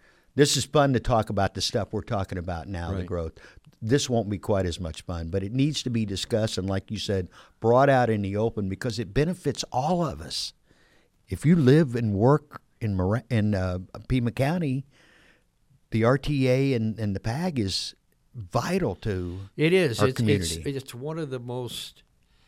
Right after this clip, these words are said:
Speaker 2: wonderful things that have happened. You know, it happened in two thousand and six, but it's gonna, the R T A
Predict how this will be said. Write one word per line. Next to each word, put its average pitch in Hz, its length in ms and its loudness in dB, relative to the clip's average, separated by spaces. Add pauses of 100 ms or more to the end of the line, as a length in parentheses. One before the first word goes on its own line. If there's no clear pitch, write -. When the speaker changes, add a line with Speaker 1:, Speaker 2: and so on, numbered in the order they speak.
(580)
Speaker 2:
wonderful 151 500 -4
things 135 320 -2
that 127 120 0
have 110 100 -2
happened. 117 420 -4
You 98 120 -4
know, 107 120 -2
it 110 80 -4
happened 120 320 -2
in 120 140 -4
two 120 200 -6
thousand 120 420 -2
and 127 180 -6
six, - 340 -6
but 117 140 -4
it's 220 160 -2
gonna, 311 200 -8
the 123 420 -4
R 254 120 -2
T 220 200 -6
A 175 60 0